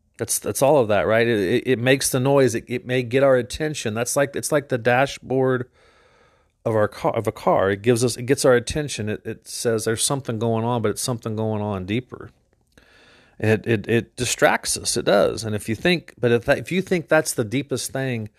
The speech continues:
your deepest reality, then you're gonna live that way. You're gonna live out of that. You're not gonna be able to enjoy the silence and sit still because then you're gonna have to think about all of that. But,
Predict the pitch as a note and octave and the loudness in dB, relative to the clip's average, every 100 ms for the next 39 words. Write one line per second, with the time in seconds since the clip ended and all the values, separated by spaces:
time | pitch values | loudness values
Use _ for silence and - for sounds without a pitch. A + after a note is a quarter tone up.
0 | _ _ - A#2+ G#2+ B2 A2 - G#2+ A#2+ | _ _ -2 0 0 0 -2 -4 0 2
1 | D3 A#2+ G#2+ G#2+ G#2+ A2+ G#2+ G2+ B2 G#2+ | 2 2 0 -2 -2 -2 0 2 4 2
2 | F#2+ - - F#2+ - C3+ - G2 G#2+ G2 | 0 -8 -6 -6 -4 -6 -6 -8 -8 -6
3 | C3 A2 D#2+ D#2+ - - - _ _ _ | -4 -4 -6 -10 -14 -16 -20 _ _ _
4 | _ _ _ _ _ - G#2 G2+ G#2 F#2+ | _ _ _ _ _ -4 -2 0 -2 -2
5 | G2 G2 F#2+ F2 - G2 F#2 G#2 G2 D#2+ | 0 0 0 -4 -8 -8 0 0 0 -2
6 | - A2+ C#3+ F#2+ - - F#2 - F#2 - | 0 2 2 -2 -8 -10 -8 -8 -8 -6
7 | C#3+ D#3+ G#2+ F2+ F#2 F#2+ F2+ F2+ - - | 0 2 0 -4 -12 -10 -10 -10 -14 -18
8 | _ _ _ _ A2 G2+ F#2+ F#2+ G2 - | _ _ _ _ -8 -4 -2 -2 -2 -4
9 | F#2 A2+ G#2 F2 E2 D#2+ F2+ E2+ G#2+ F#2 | -6 -6 -6 -6 -6 -4 -2 0 0 0
10 | - G#2+ | -2 -4